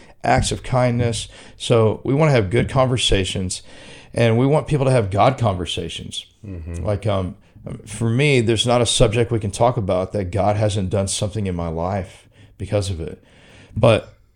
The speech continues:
Speaker 1: you know, who is God and what has he done? What's wrong with the world and how did he fix it? That's the gospel. That's the story of Jesus, our salvation. So, good God gospel.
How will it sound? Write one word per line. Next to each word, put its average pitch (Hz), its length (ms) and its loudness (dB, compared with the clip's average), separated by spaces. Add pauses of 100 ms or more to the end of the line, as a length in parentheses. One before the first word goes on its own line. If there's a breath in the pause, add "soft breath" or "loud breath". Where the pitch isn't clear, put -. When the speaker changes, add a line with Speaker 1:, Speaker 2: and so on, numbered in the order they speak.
Speaker 1:
you 113 140 0
know, 98 160 2
who 131 260 2
is 127 200 2
God 101 300 2
and 95 140 -4
what 98 100 4
has 98 120 2
he 113 80 -2
done? 95 400 -2
What's 98 200 -2
wrong 98 200 2
with 95 120 -2
the 127 80 4
world 90 380 0
and 87 100 -4
how 95 120 -2
did 92 140 -4
he 110 100 -2
fix - 360 -6
it? 110 220 -2 (400 loud breath)
That's 113 200 4
the - 140 -2
gospel. 98 600 0
That's 92 240 -6
the - 120 -10
story 92 380 0
of 85 60 -2
Jesus, 85 480 -4
our 82 80 -4
salvation. 85 640 -4
So, 98 360 0 (440 loud breath)
good 117 240 4
God 113 280 6
gospel. 101 640 2